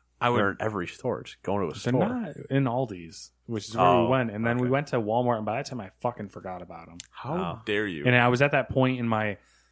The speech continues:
Speaker 3: my
Speaker 2: Anger, your
Speaker 3: shopping
Speaker 2: anger?
Speaker 3: level where I was like, "I need to get out of this fucking store before I become a mass murderer."
Speaker 1: Um,
Speaker 3: <laughs>
Speaker 2: <laughs> which is every dude's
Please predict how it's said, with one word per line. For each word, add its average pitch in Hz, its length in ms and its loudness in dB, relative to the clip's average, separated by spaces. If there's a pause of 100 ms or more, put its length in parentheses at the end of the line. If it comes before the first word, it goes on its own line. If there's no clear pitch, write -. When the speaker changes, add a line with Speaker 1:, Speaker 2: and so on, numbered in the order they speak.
(240)
Speaker 3:
my 117 220 4
Speaker 2:
Anger, 110 140 4
your - 60 -8
Speaker 3:
shopping 139 480 8
Speaker 2:
anger? 131 80 4
Speaker 3:
level 113 440 8 (240)
where 123 140 6
I 123 100 10
was 127 120 4
like, 120 280 2
"I 117 120 0
need 110 180 -2
to 107 40 -6
get 120 220 -6
out 113 160 0
of 110 40 0
this - 120 -6
fucking 135 260 4
store 123 500 8
before 120 300 4
I 113 40 4
become 120 340 2
a 110 40 2
mass 120 320 4
murderer." 107 460 4 (460)
Speaker 1:
Um, 120 480 2 (160)
Speaker 3:
<laughs> 370 60 -2 (240)
Speaker 2:
<laughs> - 500 -8
which 180 220 6
is 127 100 0
every 127 260 4
dude's 120 460 0